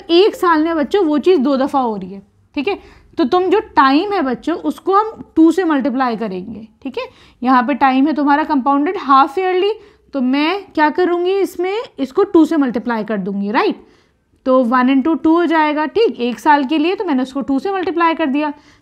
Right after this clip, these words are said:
तो यहाँ पे जो एन है तुम्हारा वो टू हो जाएगा, ठीक है? Rate of interest क्या है बच्चों? यहाँ पर तुम्हारे पास नाइन परसेंट per annum है, लेकिन भाई कंपाउंडेड हाफ ईयरली है तो ये क्या हो जाएगा? Divide by two हो जाएगा,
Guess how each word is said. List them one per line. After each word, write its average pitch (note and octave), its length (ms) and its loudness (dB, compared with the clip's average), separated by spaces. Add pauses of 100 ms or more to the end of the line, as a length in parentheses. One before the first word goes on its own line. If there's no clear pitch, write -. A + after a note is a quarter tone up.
(140)
तो C#4+ 60 -2
यहाँ C4+ 280 4
पे D#4+ 100 0
जो F#4 100 2 (200)
एन D#4+ 180 0
है F4+ 140 -2
तुम्हारा C4+ 380 0
वो F4 160 0
टू D#4 220 2
हो B3 80 0
जाएगा, F#2 400 -12 (300)
ठीक C#4+ 120 -4
है? B4+ 60 2 (1160)
Rate D4 260 0
of F#4+ 140 0
interest E4 440 -2
क्या D#4+ 140 -2
है D#4 160 0
बच्चों? D#4+ 240 -2
यहाँ D#4+ 260 -2
पर D4+ 80 -4
तुम्हारे D4 260 0
पास F4+ 280 -4 (340)
नाइन D4+ 460 2 (100)
परसेंट D4+ 400 -2
per D#4 100 0
annum C4 340 0
है, G3 100 -14 (420)
लेकिन C#4+ 260 -2
भाई F4+ 100 0
कंपाउंडेड D#4 560 2
हाफ A#3+ 340 -2
ईयरली D#4 320 0
है E4+ 60 -2
तो D#4+ 100 -4
ये D4+ 120 -2
क्या D#4 180 -2
हो D4 100 0
जाएगा? C#4+ 320 0
Divide A#3 440 0
by A#3 100 0
two A3 160 -6
हो G3+ 80 -6
जाएगा, F#3+ 380 -10